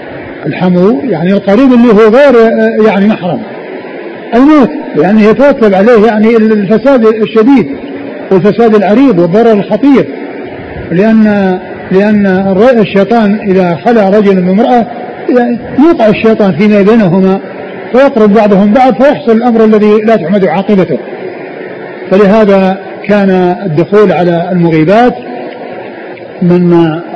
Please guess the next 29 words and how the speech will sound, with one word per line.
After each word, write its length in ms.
حرم 420
ومنع 480
لما 260
يترتب 440
عليه 320
من 160
ال-، 320
ال-، 360
ال-، 380
الفتنة، 480
ولا 260
سيما 760
من 160
يكون 460
قريبا 460
من 220
الزوج 440
وهو 640
ليس 240
من 220
المحارم. 760
أما 240
من 140
كان 220
من 200
المحارم 380
فإنه 380
لا 140
بأس. 260